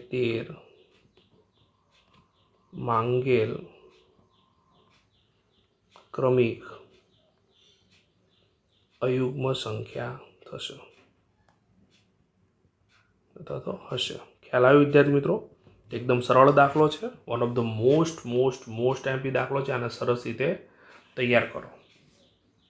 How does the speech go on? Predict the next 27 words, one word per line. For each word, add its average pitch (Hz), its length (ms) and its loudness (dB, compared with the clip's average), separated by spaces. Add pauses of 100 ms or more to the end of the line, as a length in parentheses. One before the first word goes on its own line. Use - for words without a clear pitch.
(140)
નેક્સ્ટ 123 340 0
દાખલા 147 240 4
તરફ 143 180 -2
જઈશું 143 240 -4
વિદ્યાર્થી 143 340 -2
મિત્રો. 175 160 -8 (1300)
તો - 40 -4 (100)
વિદ્યાર્થી 120 440 8
મિત્રો, 120 180 2 (920)
રકમમાં 165 420 6
એવું 175 140 8
કીધેલું 131 360 4
છે, 147 60 4 (160)
જેનું 135 320 4
ત્રીજું 127 380 4
પદ 127 140 8 (120)
પાંચ 127 220 4 (100)
અને 117 120 -2 (100)
સાતમું 110 440 0
પદ 107 160 2 (520)
નવ 117 140 4 (160)
હોય 90 220 -4 (360)
તેવી 120 260 0
સમાંતર 87 420 -4
શ્રેણી 87 300 -8
શોધવાની 87 420 -14 (120)
છે. - 100 -16